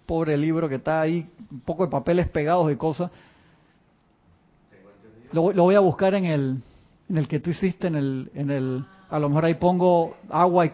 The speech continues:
y me sale. Voy a buscar ahí con ayuda de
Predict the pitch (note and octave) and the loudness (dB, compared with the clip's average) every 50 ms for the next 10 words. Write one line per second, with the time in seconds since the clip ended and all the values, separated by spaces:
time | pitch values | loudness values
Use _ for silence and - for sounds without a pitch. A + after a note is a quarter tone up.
0 | - - G3+ G3 G3+ C3+ D3 C#3+ C#3+ C#3 C#3 - - - F3+ D#3 C#3 C3 C3 C3 | -4 -10 -10 -8 -6 -4 -2 -2 0 -2 -2 -2 -2 -2 0 0 0 -2 -4 -6
1 | A#2+ _ _ _ _ _ _ _ _ _ _ _ _ _ _ _ - - - _ | -8 _ _ _ _ _ _ _ _ _ _ _ _ _ _ _ -18 -18 -18 _
2 | _ _ _ _ _ - - - C3+ B2 - E3 D3+ C#3 C#3 C3+ C3+ C3 - - | _ _ _ _ _ -10 -8 -8 -8 -6 -6 -4 -4 -4 -4 -4 -6 -6 -8 -8
3 | C3 B2+ B2+ C3 C#3 C#3+ C#3+ C3+ C3 B2 B2 | -8 -8 -6 -4 -2 -2 -2 -2 -4 -6 -8